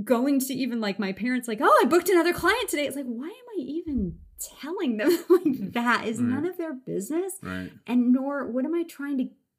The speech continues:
Speaker 1: get out of that? Like, it was very strange. I don't even know why I was
Speaker 2: But
Speaker 1: doing
Speaker 2: even then,
Speaker 1: it.
Speaker 2: there's a celebration of, like, "I booked another client." Like, that's still a cel-, thing to celebrate, but, but I understand what
Speaker 1: If
Speaker 2: you're
Speaker 1: that's,
Speaker 2: saying.
Speaker 1: but I wasn't,
Speaker 2: What's the
Speaker 1: I
Speaker 2: reasoning?
Speaker 1: knew when I started to, 'cause I was feeling weird.
Speaker 2: Mm-hmm.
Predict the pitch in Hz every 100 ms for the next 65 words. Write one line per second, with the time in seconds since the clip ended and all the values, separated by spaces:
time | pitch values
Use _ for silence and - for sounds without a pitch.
0 | - 208 233 339 427 440 440 440 453 -
1 | 254 262 262 240 359 247 196 - 294 269
2 | 220 233 247 233 214 196 202 196 185 160
3 | 151 _ - 285 311 262 190 214 143 117
4 | - 131 104 98 107 - 110 95 95 92
5 | 87 104 101 98 101 87 85 143 127 127
6 | 143 151 269 - 277 196 131 117 107 -
7 | 143 131 104 - 104 127 151 160 127 -
8 | 123 120 120 120 131 302 320 - 285 247
9 | 208 208 247 - 233 277 277 254 233 -
10 | 123 131 - 226 277 320 277 247 269 285
11 | 208 240 247 277 330 311 277 254 220 190
12 | 190 - 226 277 269 - - 269 277 277
13 | 247 202 214 226 220 156 110 98 95